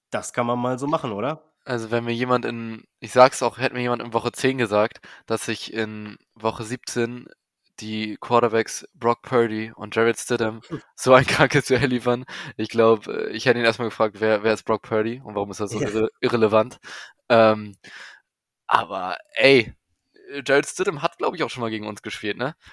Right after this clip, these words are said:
Speaker 2: Also ich glaub, damals war er der Starting Q B, als, ähm, bei den Patriots da der Cam Newton da ausgefallen ist,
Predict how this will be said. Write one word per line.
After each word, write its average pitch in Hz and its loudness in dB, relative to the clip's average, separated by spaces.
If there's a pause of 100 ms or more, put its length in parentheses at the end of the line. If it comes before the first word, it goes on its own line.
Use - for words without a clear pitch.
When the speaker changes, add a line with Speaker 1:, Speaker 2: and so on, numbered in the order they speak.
(140)
Speaker 2:
Also 117 -6
ich 117 -8
glaub, 131 -2
damals 139 4
war 135 8
er 143 6
der 135 0
Starting 131 -2
Q - -16
B, 139 -10 (560)
als, 113 0
ähm, 110 0
bei 113 2
den 110 -6
Patriots 131 -4 (560)
da 139 4
der 104 -2 (540)
Cam 131 0
Newton 143 -6
da 110 2
ausgefallen 104 -4
ist, - -12